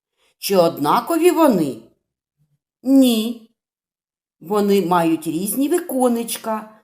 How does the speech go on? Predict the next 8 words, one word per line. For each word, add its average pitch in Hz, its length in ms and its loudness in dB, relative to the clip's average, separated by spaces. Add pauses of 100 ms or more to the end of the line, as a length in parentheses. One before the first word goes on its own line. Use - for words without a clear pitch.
та 175 180 0
різні, 208 840 -4 (880)
різні 190 760 -10
за 190 160 -6
кольором. 175 800 -8 (560)
Малята, 208 840 -6 (880)
а 170 200 -8
це 269 680 -4